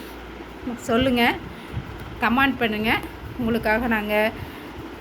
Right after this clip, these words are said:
ஆ, ஆர்டர் போட்டு நாங்க தரோம். நீங்க எந்த இடத்துல இருக்கீங்கன்னு சொல்லிட்டு சொல்லுங்க.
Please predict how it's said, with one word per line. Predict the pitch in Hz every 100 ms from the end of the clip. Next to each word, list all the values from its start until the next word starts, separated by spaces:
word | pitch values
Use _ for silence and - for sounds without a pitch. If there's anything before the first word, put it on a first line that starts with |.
| - 190
ஆ, | 196 196 190
ஆர்டர் | 190 233 233 226
போட்டு | 226 220
நாங்க | 240 185 180
தரோம். | 202 190 226 302 - - - - - - - - -
நீங்க | 233 233
எந்த | 240 247 262
இடத்துல | 226 240
இருக்கீங்கன்னு | 254 226 247 226 269
சொல்லிட்டு | 262 214 262
சொல்லுங்க. | 240 202 202 233